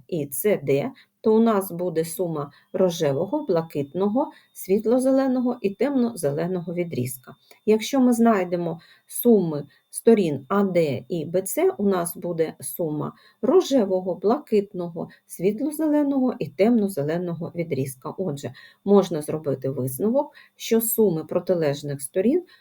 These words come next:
описаного чотирикутника рівні між собою.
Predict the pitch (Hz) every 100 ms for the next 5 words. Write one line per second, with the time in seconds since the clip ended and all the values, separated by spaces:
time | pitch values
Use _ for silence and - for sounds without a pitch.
0 | _ - 202 202 180 - 156 143 143 -
1 | - 151 147 269 - 330 302 233 247 -
2 | 160 175 196 190 190 151 147 170 - -
3 | 160 147 113 120